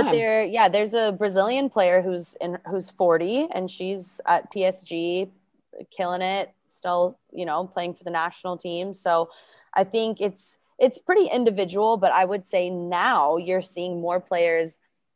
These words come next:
Speaker 2: play through their thirties. I think now with, uh,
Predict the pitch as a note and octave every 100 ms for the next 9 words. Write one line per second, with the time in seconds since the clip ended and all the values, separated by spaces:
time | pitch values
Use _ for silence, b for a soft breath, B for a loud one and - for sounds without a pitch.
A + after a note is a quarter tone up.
0 | _ _ - F#3+ F3 F3 - E3+ E3+ F3
1 | - F3 E3+ E3+ E3 E3+ E3 - _ _
2 | _ _ _ _ - F#3+ G3 F#3 F#3+ E3+
3 | F3+ F3 F3+ - E3 D#3+ D#3+